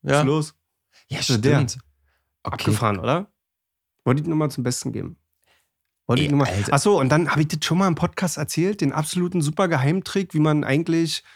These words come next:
Speaker 2: äh, dieses Mann- und Frau-Game komplett knackt.
Speaker 1: Hau raus, Alter.
Speaker 2: Ähm,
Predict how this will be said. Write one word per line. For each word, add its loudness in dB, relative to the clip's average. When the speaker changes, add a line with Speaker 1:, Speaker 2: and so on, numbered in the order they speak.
Speaker 2:
äh, 4
dieses 0
Mann- 2
und 0
Frau-Game 0
komplett -2
knackt. -2
Speaker 1:
Hau 2
raus, -2
Alter. -8
Speaker 2:
Ähm, 2